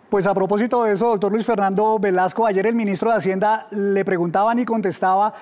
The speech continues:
"Sí, le veo mucho chance a esta reforma tributaria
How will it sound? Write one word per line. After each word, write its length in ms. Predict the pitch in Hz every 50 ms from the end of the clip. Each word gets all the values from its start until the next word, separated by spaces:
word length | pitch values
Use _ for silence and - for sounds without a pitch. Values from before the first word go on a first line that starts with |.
| - -
"Sí, 400 | - - - 285 285 208 156 -
le 220 | - 185 196 196 196
veo 300 | 208 220 226 233 233 226
mucho 500 | 233 220 247 311 339 - 330 277 285 269
chance 440 | 214 - 254 247 226 214 - 233 233 -
a 180 | 180 170 170
esta 200 | 180 170 - 214
reforma 340 | 214 202 165 190 185 202 214
tributaria 560 | 220 214 233 233 196 233 220 202 202 214 214